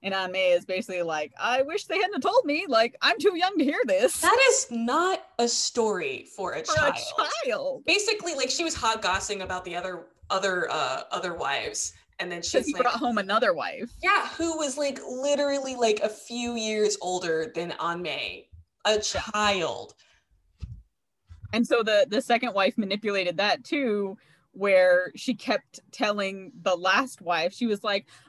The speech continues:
Speaker 1: "Oh, you know, go home, show off, tell them how rich you are." And it reminded the husband over and over that he basically picked this chick because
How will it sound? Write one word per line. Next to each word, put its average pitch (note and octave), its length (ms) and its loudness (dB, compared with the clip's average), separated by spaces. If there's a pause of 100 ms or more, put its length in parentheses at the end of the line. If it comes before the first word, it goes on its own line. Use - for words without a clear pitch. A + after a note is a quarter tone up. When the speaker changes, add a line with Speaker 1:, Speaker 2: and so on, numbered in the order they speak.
(140)
Speaker 1:
"Oh, E4+ 540 6
you B3+ 160 0
know, A#3+ 160 2
go A3 300 4
home, C4+ 520 0
show B3+ 340 0
off, D4 440 4
tell D4 180 0
them C4 120 0
how D#4 160 0
rich A#3+ 340 -2
you F#4+ 140 -2
are." C4+ 380 4
And G#3 120 -4
it G3 100 0
reminded G3 580 -4
the F#3 80 0
husband F#3 460 -2
over F#3+ 280 2
and F3+ 100 -2
over F3+ 380 2
that F3 240 2 (420)
he A#3+ 100 4
basically G#3 420 -2
picked - 340 -4
this F#3+ 240 -2
chick - 420 0 (200)
because E3+ 800 0